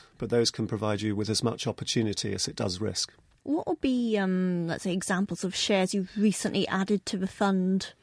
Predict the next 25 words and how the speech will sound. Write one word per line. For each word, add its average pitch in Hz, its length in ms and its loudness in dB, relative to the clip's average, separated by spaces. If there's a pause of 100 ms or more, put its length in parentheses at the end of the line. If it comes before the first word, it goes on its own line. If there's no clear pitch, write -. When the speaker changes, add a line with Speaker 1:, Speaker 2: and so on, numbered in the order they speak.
(440)
Speaker 1:
So - 140 2
an 170 80 4
example 175 400 2
would 135 140 0
be 131 300 4
L 135 180 2
G 127 140 -2
Chemical, 139 480 0
which 127 220 -4
we 120 60 -2
bought 123 280 0
last 123 340 0
year. 135 180 2 (600)
The 127 80 -2
starting 151 400 2
point 127 200 0
for 120 80 0
that, 131 220 0
going 123 180 0
back 127 220 0
to - 100 -2
my 113 140 4
drivers, 120 560 2
was 110 180 -2
that 117 260 -2